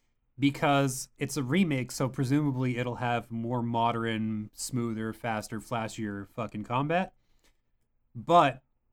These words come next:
Bluepoint, the studio handling it, is kinda known for, like, really faithful, uh, perfect recreations of the original product.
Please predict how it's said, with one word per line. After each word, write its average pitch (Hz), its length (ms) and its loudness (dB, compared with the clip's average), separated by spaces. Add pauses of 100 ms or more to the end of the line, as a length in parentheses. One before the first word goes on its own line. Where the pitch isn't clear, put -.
(1300)
Bluepoint, 135 720 4
the 131 60 -8
studio 131 360 -2
handling 151 460 0
it, 101 200 -6 (500)
is 120 120 -6
kinda 156 340 0
known 131 580 2
for, 143 160 -8
like, 117 160 -2
really 117 720 -2 (400)
faithful, 135 1800 2 (680)
uh, 107 680 2 (100)
perfect 143 460 2
recreations 123 1040 -2
of 113 400 -2 (440)
the 123 140 0
original 123 320 -2
product. 165 520 0